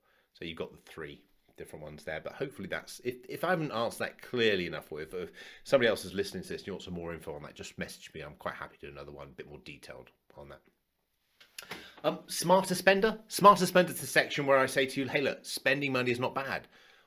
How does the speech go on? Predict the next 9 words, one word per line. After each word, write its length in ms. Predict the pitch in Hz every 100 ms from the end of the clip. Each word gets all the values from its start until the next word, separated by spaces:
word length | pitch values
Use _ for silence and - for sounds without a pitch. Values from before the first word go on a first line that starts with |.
| _
One 180 | 92 104
person's 400 | 120 120 127 123
spending 480 | - 135 139 170 180
is 80 | -
another 240 | 104 104 104
person, 440 | 110 98 127 131 - -
another 240 | 98 101 101
person's 320 | 104 117 107
income, 300 | 139 90